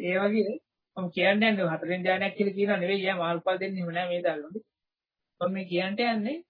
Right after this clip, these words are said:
ඒක සාමාන්‍යයි. සමහර කාල තියෙනවා අපේ, අපිට තේරෙන ප්‍රමාණයක් තියෙනවා. සමහර කාලවලදී ඒ තේරෙන ප්‍රමාණය වෙනස් වෙනවා. නමුත්, අ, හොඳම දේ තමයි අර මුල ඉඳලා මම කිව්වා වගේ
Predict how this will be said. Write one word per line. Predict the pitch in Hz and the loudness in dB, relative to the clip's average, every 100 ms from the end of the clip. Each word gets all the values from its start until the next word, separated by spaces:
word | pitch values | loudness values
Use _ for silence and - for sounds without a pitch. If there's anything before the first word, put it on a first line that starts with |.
| _ | _
ඒක | 214 226 254 | -2 0 0
සාමාන්‍යයි. | 226 220 202 165 285 277 - _ _ _ _ _ _ _ | 2 2 2 0 -6 -12 -16 _ _ _ _ _ _ _
සමහර | 170 175 196 208 | -4 0 0 0
කාල | 175 175 202 | 0 2 2
තියෙනවා | 214 220 240 202 | 4 4 2 0
අපේ, | 185 208 208 214 - | 0 2 4 2 -6
අපිට | 170 165 196 202 202 196 _ _ _ | -12 -8 -2 0 0 -2 _ _ _
තේරෙන | 185 175 185 202 | 0 2 2 -2
ප්‍රමාණයක් | 202 185 185 202 220 220 220 | -2 0 0 2 2 0 -2
තියෙනවා. | 208 175 147 151 202 | -2 -2 -2 -8 -10
සමහර | - 180 180 175 | -4 -2 0 -2
කාලවලදී | 170 170 190 202 214 220 | -4 -4 -2 -2 0 0
ඒ | 208 | 0
තේරෙන | 202 190 196 202 | 0 -4 -4 -6
ප්‍රමාණය | 202 208 208 214 226 233 | -4 -2 0 0 0 0
වෙනස් | 247 254 214 | 0 2 0
වෙනවා. | 170 127 _ _ _ _ _ _ _ - | -4 -18 _ _ _ _ _ _ _ -4
නමුත්, | 180 196 - | -2 -2 0
අ, | 185 180 | 4 6
හොඳම | 165 175 190 247 | 6 2 0 2
දේ | 269 240 | 2 2
තමයි | 208 180 175 208 | 2 0 2 2
අර | 185 | 2
මුල | 175 175 | 0 2
ඉඳලා | 208 220 233 | 4 4 2
මම | 208 185 | -2 -4
කිව්වා | 175 190 170 | -8 -4 -2
වගේ | 147 156 208 | -2 -6 -8